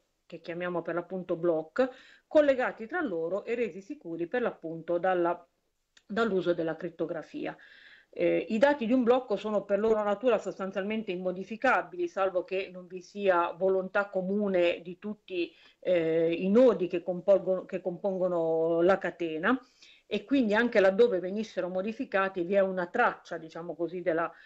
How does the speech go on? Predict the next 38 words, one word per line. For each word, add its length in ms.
eh, 420
della 160
modifica, 800
eh, 380
avvenuta. 580
Serve 280
in 60
ogni 200
caso 380
il 120
consenso 1000
quantomeno 600
della 180
maggioranza 640
dei 140
blocchi, 600
eh, 460
o 80
meglio 240
dei 160
nodi, 300
scusate, 720
che 140
costituiscono 720
la 100
catena. 560
Quindi 220
in 80
realtà 360
questa 280
natura 400
distribuita 840
della 200
blockchain 760
e 180
il 80
modello 420
cooperativo 920